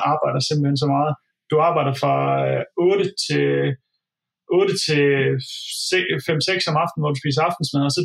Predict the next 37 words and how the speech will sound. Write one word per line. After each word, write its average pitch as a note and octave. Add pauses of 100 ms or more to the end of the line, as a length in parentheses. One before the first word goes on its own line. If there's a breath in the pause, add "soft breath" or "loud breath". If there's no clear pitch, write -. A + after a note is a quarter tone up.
(160)
derefter, D#3
så C3
er E3+
du D#3
ude D3+
at -
træne D3
hundene. D3 (240)
Og C#3+
det D#3
er D#3+
du D3 (280)
hver C#3+ (120)
anden D#3+
aften. C3+ (200)
Og C#3
når C#3
du D3+
ikke D#3+
er D3+
det, D#3
så D3
er D3+
du D3
over D#3
at D3+
træne E3+
med C#3+
gutterne E3+
eller C#3+
ude D#3+
at D#3
løbe D#3
en C#3+
tur D#3
i C#3+
fjeldet. D3+